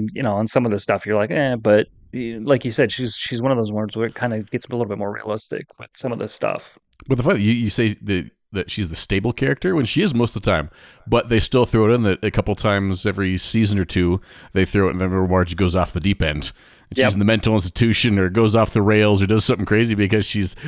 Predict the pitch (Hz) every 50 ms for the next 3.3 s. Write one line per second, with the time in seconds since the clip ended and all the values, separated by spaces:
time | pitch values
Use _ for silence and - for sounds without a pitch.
0 | - - - - 107 104 107 107 117 117 - - 113 110 110 113 113 107 - 120
1 | 120 127 131 143 170 370 - - 453 480 370 427 381 381 480 466 466 480 494 494
2 | - 466 480 349 - - - - - - - - 269 269 - - - - 359 -
3 | 147 165 160 - -